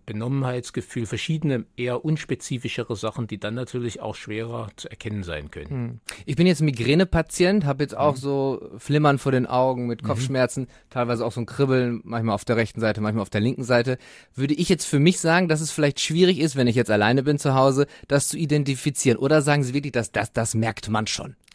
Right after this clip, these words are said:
Speaker 1: Also tatsächlich kann das schwierig sein, weil es Migräne-Typen gibt, die sind einem Schlaganfall zum Verwechseln ähnlich. Das kriegt nur, äh, ein Neurologe raus, ja.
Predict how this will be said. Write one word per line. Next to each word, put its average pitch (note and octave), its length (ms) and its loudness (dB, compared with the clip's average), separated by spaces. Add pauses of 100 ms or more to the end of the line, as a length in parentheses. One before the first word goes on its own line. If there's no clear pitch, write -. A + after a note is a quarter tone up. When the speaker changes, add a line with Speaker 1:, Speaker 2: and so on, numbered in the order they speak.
(480)
Speaker 1:
Also B2 360 4
tatsächlich - 880 0
kann C3+ 280 2
das A#2+ 160 0
schwierig C#3 440 -4
sein, D#3+ 280 -4
weil A#2 120 2
es - 140 -4
Migräne-Typen B2 920 -2
gibt, C3+ 240 -8
die A#2 100 0
sind A2+ 220 -2
einem G#2 260 -2
Schlaganfall A2+ 600 -6
zum A#2+ 200 -4
Verwechseln G#2+ 440 -4
ähnlich. C#3 400 -6 (340)
Das - 240 -2
kriegt - 260 -4
nur, C3 420 4
äh, A2+ 260 0 (180)
ein A2 160 -2
Neurologe G#2+ 520 -2
raus, C3+ 400 -8
ja. G#2+ 180 -8